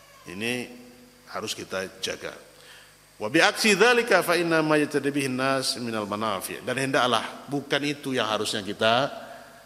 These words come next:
jadikan. Apalagi kita penyeru kepada kebaikan. Hendaklah yang kita bawa itu adalah kebaik-, kebaikan. Bagaimana orang untuk beribadah kepada Allah?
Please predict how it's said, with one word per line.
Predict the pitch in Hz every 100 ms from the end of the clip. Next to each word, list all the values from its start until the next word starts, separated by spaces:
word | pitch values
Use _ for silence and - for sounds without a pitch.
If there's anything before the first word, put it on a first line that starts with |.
| - _ -
jadikan. | 110 104 104 92 101
Apalagi | 120 139 151 156
kita | 165
penyeru | 160 156 151 156
kepada | 139 127 120 113
kebaikan. | 113 113 110 113 104
Hendaklah | 143 170 - 185 185 180
yang | 185
kita | 165 180 180 165
bawa | 165 165 170 160
itu | 160 170
adalah | 156 160
kebaik-, | 160 135 147 196 214 -
kebaikan. | 117 120 - - - - - - - - -
Bagaimana | - 147 165 170 185 170
orang | 160 175 196 190 - - - -
untuk | 151 147 185 160 - - - -
beribadah | 131 127 135 139 131 120
kepada | - 95 90
Allah? | 80 78 78